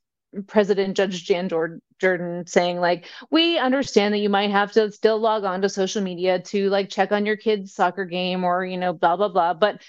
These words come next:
please do not obviously post about your <laughs> experience as a juror or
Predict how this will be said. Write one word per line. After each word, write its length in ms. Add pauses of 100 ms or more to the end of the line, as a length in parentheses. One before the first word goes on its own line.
(220)
please 260
do 60
not 220 (200)
obviously 460
post 380
about 260
your 380
<laughs> 40
experience 680
as 200
a 60
juror 420
or 260